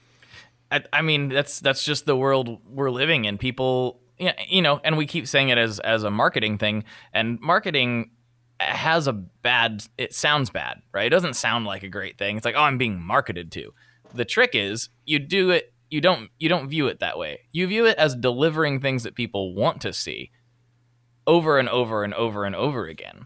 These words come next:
That's, that's what it is. That it's, it's, so we, we call it marketing, but it's not the traditional, like, used car salesman, greasy,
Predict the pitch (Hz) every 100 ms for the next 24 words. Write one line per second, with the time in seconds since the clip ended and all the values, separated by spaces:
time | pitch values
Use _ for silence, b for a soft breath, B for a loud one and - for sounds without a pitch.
0 | _ 147 160 - 127 147 139 110 101 123
1 | 53 - - 123 - _ - 123 - -
2 | 131 120 139 123 101 147 - _ - 151
3 | 196 202 104 131 147 120 104 98 131 151
4 | 208 220 196 156 143 139 147 143 135 117
5 | 113 107 113 120 - 127 110 - 117 110
6 | 101 101 101 110 101 - 101